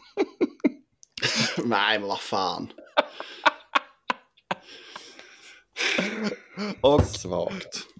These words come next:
Speaker 1: två av mina favoriter, Pig Cage, eh, och, eh,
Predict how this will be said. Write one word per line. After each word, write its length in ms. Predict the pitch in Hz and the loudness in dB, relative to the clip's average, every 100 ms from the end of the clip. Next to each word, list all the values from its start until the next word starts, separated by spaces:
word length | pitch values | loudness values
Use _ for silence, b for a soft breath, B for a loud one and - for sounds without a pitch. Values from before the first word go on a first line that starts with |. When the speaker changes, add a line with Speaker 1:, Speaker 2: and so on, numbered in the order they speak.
| - | 0
Speaker 1:
två 200 | 151 151 | 6 6
av 60 | |
mina 180 | 143 143 | 6 2
favoriter, 720 | 135 123 135 139 - 110 101 - _ _ _ - | 2 2 2 0 0 0 -2 -8 _ _ _ 4
Pig 340 | 175 139 113 | 6 6 2
Cage, 420 | 110 104 120 120 - - - _ _ _ _ _ _ _ _ - 110 | 2 4 4 0 -6 -16 -20 _ _ _ _ _ _ _ _ -2 4
eh, 140 | 110 104 | 8 8
och, 480 | - 110 - _ 107 | 6 2 0 _ 6
eh, 360 | 104 101 95 | 8 8 4